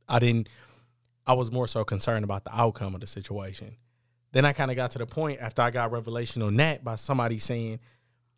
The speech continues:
I remember, I, it was a long time ago. I think me and Kyle had kinda went over that. It was pretty much saying, like, people that lie is about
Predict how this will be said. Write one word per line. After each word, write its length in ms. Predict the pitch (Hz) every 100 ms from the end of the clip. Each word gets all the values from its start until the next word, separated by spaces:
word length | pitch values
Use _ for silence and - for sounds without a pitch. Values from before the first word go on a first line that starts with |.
| _ _ -
I 120 | -
remember, 300 | 202 190 170
I, 80 | 160
it 100 | 180
was 180 | 170 127
a 80 | -
long 340 | 120 139 147 139
time 260 | 135 120
ago. 260 | 110 113 104
I 80 | 110
think 240 | 120 113
me 120 | 117
and 80 | 110
Kyle 220 | - 113 107
had 260 | 107 107 _ -
kinda 220 | 110 107
went 160 | 107
over 180 | 104 101
that. 220 | 104 98 - _ _ _ _ _ _ _ _ _ _ _ -
It 60 | 113
was 120 | 104
pretty 160 | 120 110
much 180 | 110
saying, 320 | - 135 139 113
like, 180 | 107 101
people 200 | 131 117
that 160 | 117
lie 380 | 113 139 147 120
is 120 | 110
about 80 | 113